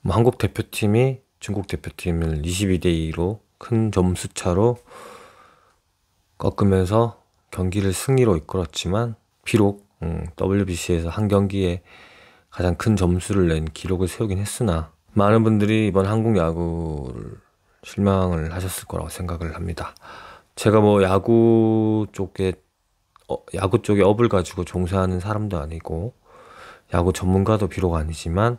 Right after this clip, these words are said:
그냥 야구를 좋아하는 대한민국의 평범한 한 사람으로서, 아, 이번에 한국 야구가 더블유비씨에서 많이 무너지는 모습을 보면서 굉장히 마음이 아프더라고요.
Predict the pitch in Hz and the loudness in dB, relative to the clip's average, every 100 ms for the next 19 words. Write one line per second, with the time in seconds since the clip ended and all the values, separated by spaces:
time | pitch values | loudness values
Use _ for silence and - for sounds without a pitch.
0 | - - 120 98 98 139 139 - 127 123 | -6 0 2 4 4 2 2 2 4 4
1 | 123 120 107 107 110 104 98 98 92 101 | 2 0 0 0 2 0 2 2 0 -4
2 | 95 92 87 87 82 _ _ - 90 95 | 0 2 0 -2 -10 _ _ -10 -6 -2
3 | 95 85 73 - - 90 - _ - - | -2 -2 -6 -10 -10 -10 -12 _ -20 -12
4 | - 71 73 76 80 117 113 92 80 82 | -8 -6 -4 -4 0 0 2 2 0 -2
5 | 82 76 76 - - - - - - - | -2 -4 -4 -12 -20 -20 -20 -20 -20 -20
6 | - - 92 98 92 - - 90 80 82 | -20 -4 0 0 -2 -8 -4 -4 -2 -6
7 | 80 - _ _ - 76 78 73 80 90 | -6 -8 _ _ -10 -4 -4 -2 0 0
8 | 80 80 73 67 - _ _ _ 78 78 | 0 -2 -4 -8 -14 _ _ _ -6 -6
9 | - 69 - 65 69 - 80 - _ _ | -8 -10 -10 -10 -10 -12 -16 -18 _ _
10 | - - 87 87 78 92 98 76 - - | -8 0 2 2 0 0 0 -4 -12 -8
11 | 90 78 101 | -6 -6 -10